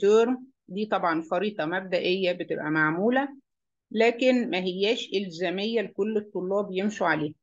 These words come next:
طب يا ترى الكورس ماب دي بيكون شكلها إيه؟ هيكون شكلها حاجة زي كده. بتلاحظ إن الصف الأول ده فيه المواد اللي أنت المطلوب منك تدرسها في الترم الأول،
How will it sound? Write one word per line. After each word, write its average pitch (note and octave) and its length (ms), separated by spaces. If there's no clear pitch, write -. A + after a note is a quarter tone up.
طب F3+ 120
يا F3+ 80
ترى A#3+ 260
الكورس A#3 420
ماب G3 260
دي G3 100
بيكون F#3+ 360
شكلها F#3 460
إيه؟ A3+ 280
هيكون B3+ 260
شكلها G#3 420
حاجة F#3+ 380
زي D#3+ 140
كده. D#3 260
بتلاحظ C4 420
إن G#3 120
الصف A#3+ 380
الأول G3+ 500
ده G#3+ 140
فيه A3 360
المواد F#3+ 480
اللي F3+ 200
أنت G#3 180
المطلوب F#3 600
منك G3+ 440
تدرسها F#3 560
في G3+ 300
الترم G3 380
الأول، G#3 640